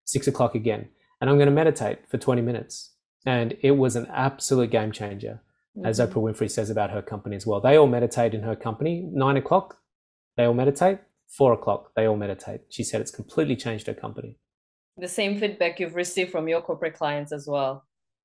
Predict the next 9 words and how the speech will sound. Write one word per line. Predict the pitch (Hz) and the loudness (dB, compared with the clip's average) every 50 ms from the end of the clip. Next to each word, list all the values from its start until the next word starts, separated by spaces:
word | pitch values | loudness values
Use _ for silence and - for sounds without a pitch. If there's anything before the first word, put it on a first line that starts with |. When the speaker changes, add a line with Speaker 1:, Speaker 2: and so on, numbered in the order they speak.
| _ _ _ _ - | _ _ _ _ -10
Speaker 1:
Yeah, | 110 104 98 95 92 _ _ _ - | -10 -10 -10 -12 -16 _ _ _ -18
absolutely. | 104 - - 107 104 104 101 101 101 104 110 - _ _ _ _ _ - | -18 -14 -12 -12 -10 -10 -10 -12 -12 -14 -18 -20 _ _ _ _ _ -6
Speaker 2:
Tell | - 202 190 | -2 0 0
us | 220 214 214 220 | 0 0 -2 -2
a | 196 | -2
little | 185 196 208 208 208 | 0 0 0 0 0
about | - 190 202 - | 0 0 0 0
your | 214 220 | -2 -4
books | 202 - - 160 196 240 - - - - - - | -4 -2 0 0 0 -2 -4 -8 -12 -12 -12 -14